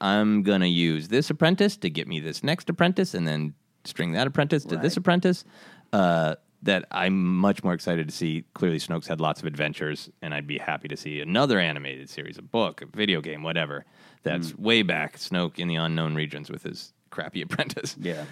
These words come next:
Speaker 1: Uh, so great question, though, Matt, and I can't wait to see what we do see in Star Wars Resistance. Moving on to our questions from Patreon. We have one from our patron,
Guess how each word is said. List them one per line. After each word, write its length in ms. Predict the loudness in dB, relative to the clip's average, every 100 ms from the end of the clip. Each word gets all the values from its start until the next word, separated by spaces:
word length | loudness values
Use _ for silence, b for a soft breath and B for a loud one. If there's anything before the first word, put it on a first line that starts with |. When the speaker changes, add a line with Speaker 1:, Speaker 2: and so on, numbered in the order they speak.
| B -2
Speaker 1:
Uh, 500 | 2 4 4 2 0
so 220 | 0 2
great 260 | 4 2 4
question, 360 | 4 4 2
though, 220 | 4 2
Matt, 320 | 2 2 0 0
and 140 | -4
I 80 | -4
can't 220 | -6 -6
wait 140 | -6 -6
to 40 |
see 180 | -4 -2
what 280 | 0 0 0
we 120 | 0 -2
do 380 | -2 0 0
see 360 | 0 -2 -2 -2
in 160 | -2 -4
Star 320 | -2 0 2
Wars 240 | 2 0
Resistance. 460 | 0 0 2 0 2
Moving 260 | 2 4 4
on 180 | 4 4
to 80 | 2
our 80 |
questions 400 | 2 2 2 -2
from 200 | -2 -2
Patreon. 500 | -2 -2 -2 0 0
We 80 | 0
have 220 | 0 0 0
one 220 | -2 -2
from 240 | -4 -2
our 260 | 0 0 -2
patron, 400 | -4 -6 -4 -8